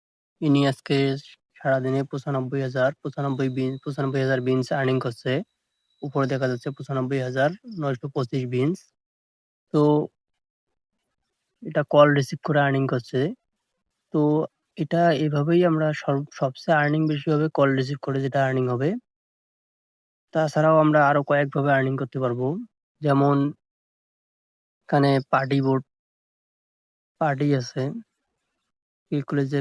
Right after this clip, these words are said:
পার্টি আসবে, বিভিন্ন প্রকার পার্টি আসবে।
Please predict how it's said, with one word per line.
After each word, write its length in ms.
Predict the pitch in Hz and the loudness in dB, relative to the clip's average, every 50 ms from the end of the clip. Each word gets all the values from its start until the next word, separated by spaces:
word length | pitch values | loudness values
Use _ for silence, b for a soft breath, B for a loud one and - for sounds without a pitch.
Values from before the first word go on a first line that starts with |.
| 131 - | -4 -2
পার্টি 260 | - 143 135 131 139 131 139 127 | -2 -2 0 0 -2 -2 -2 -4
আসবে, 260 | 123 131 123 131 143 170 196 220 - _ _ _ _ _ _ _ _ _ _ _ _ _ _ _ _ _ _ _ - | -4 -6 -6 -6 -6 -6 -8 -10 -16 _ _ _ _ _ _ _ _ _ _ _ _ _ _ _ _ _ _ _ -6
বিভিন্ন 320 | 147 143 139 143 143 139 143 139 135 | -4 -2 0 2 2 2 0 0 -2
প্রকার 240 | 139 139 - 143 139 - | -2 0 0 0 2 2
পার্টি 220 | 147 131 127 131 131 131 | 2 2 2 2 0 0
আসবে। 240 | 123 120 127 139 131 | -2 -2 -4 -4 -4